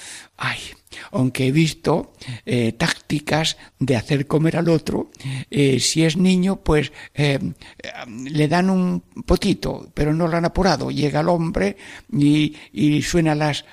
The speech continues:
las llaves y el niño, la niña se distrae un poquito y ya coge la cucharita, se la pone y abre. Eh, dale. Bueno, mm, ¿se puede contar o no? Sí.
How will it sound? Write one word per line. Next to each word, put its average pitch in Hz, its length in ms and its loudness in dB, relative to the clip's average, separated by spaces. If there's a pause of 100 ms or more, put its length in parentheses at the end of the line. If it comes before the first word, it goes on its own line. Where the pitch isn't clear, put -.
(180)
las - 600 -4
llaves 165 680 -2
y 160 680 -8
el 147 400 -2
niño, 170 300 2
la 160 100 2
niña 160 220 0
se - 100 -6
distrae 170 360 -4
un 160 80 -6
poquito 196 540 -4 (280)
y 160 300 0
ya 170 240 -2
coge - 280 -4
la 160 120 -2
cucharita, 175 560 -4
se 151 100 -4
la 156 140 0
pone 190 320 0
y 160 140 2
abre. 143 280 2 (480)
Eh, - 160 -6
dale. 117 400 -4 (320)
Bueno, 139 460 2
mm, 135 720 0
¿se - 200 -4
puede 156 240 2
contar 143 520 -2
o - 100 -2
no? 127 300 -2 (440)
Sí. - 480 2